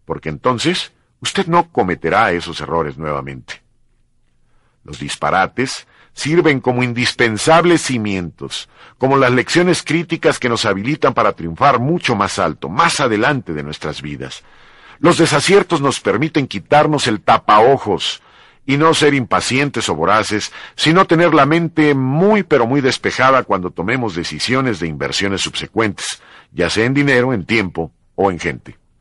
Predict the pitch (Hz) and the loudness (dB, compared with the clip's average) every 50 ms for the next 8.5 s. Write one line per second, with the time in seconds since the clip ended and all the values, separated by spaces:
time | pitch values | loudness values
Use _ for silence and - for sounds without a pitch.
0 | _ _ _ _ _ _ _ _ _ _ - - - - - - 156 165 156 180 | _ _ _ _ _ _ _ _ _ _ -20 -20 -20 -18 -6 0 0 2 4 2
1 | 214 196 190 185 180 - 185 175 160 147 165 160 131 113 - - 151 147 143 135 | 2 4 4 4 4 4 0 0 2 0 0 0 0 -2 0 2 2 2 4 4
2 | 117 107 - - 135 139 - - 127 113 110 107 104 101 90 - - 147 139 135 | 2 2 4 4 2 2 4 2 0 2 4 4 4 4 2 2 0 2 4 4
3 | 139 147 147 143 - - - - 135 127 113 90 85 - - - 76 65 62 58 | 4 6 4 4 0 -4 -6 -2 0 0 0 0 -2 -4 -6 -6 -8 -10 -12 -16
4 | _ _ _ _ _ _ _ _ - - - - - - 165 196 202 190 165 - | _ _ _ _ _ _ _ _ -20 -20 -20 -16 -6 0 2 6 6 6 6 4
5 | - 165 185 180 170 175 156 135 - - 120 110 104 - 101 98 - 156 160 151 | 2 2 2 4 6 6 6 4 4 2 2 0 2 2 -2 0 2 4 4 4
6 | 139 143 156 - - 139 - - 131 - - - - - - 98 117 135 139 131 | 4 4 2 2 0 -4 -2 -2 -4 -4 0 -2 -4 -2 2 4 4 4 4 4
7 | 117 107 101 95 90 85 - - - 139 131 123 110 101 92 87 85 80 76 78 | 2 2 2 2 0 0 -4 -2 0 2 2 4 2 2 2 0 -4 -6 -6 -8
8 | 76 71 - - 90 85 73 65 - | -8 -8 -8 -6 -6 -6 -8 -8 -12